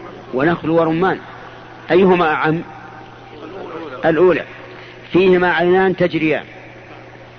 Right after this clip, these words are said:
وهناك فيهما عينان نضاختان، والنضخ أقل من الجريان. فيهما، نعم،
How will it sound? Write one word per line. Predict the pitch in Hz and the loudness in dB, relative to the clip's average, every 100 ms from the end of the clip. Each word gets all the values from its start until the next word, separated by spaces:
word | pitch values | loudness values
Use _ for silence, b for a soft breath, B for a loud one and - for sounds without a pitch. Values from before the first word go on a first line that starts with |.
| - - - - - - - 170 156 - | -20 -20 -20 -20 -20 -20 -20 -18 -10 0
وهناك | 135 151 175 185 - - - - - | 2 4 2 0 -4 -20 -20 -18 0
فيهما | 165 160 160 | 2 4 4
عينان | 151 156 165 190 - - - - - | 2 2 2 2 -2 -10 -16 -16 -4
نضاختان، | 135 151 127 156 139 - 170 127 - - | 0 0 2 0 -2 -2 -2 -2 -8 0
والنضخ | 143 147 180 - | 4 6 4 2
أقل | 147 156 170 185 | -2 -2 0 2
من | 180 165 | 4 2
الجريان. | 147 156 156 127 - - - - - - - B B B B B B B - | 2 2 2 -2 -6 -16 -18 -18 -20 -20 -20 B B B B B B B -4
فيهما، | - 135 156 190 190 180 185 185 - - - | 0 2 4 4 6 4 2 -2 -4 -14 -12
نعم، | 123 | -12